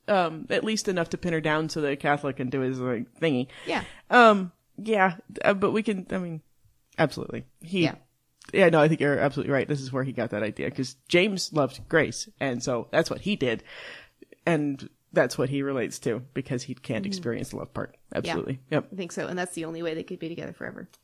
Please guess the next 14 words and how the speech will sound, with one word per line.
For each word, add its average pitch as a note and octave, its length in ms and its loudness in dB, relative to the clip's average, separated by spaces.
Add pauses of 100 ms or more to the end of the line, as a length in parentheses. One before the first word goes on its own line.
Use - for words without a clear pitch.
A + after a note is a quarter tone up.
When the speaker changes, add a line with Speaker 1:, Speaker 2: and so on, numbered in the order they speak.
(260)
Speaker 1:
Yep. - 240 0 (380)
Yep. D3+ 120 4
Speaker 2:
Yep. D#3+ 80 -2
Speaker 1:
And, D3+ 220 0
and D#3+ 140 2
he G3 120 0
sees F3+ 260 -2
it D#3+ 80 0
as, D#3+ 200 -2
you E3 80 0
know, C#3+ 180 0 (640)
<laughs> - 500 -20
he - 400 -4
just, F3 240 4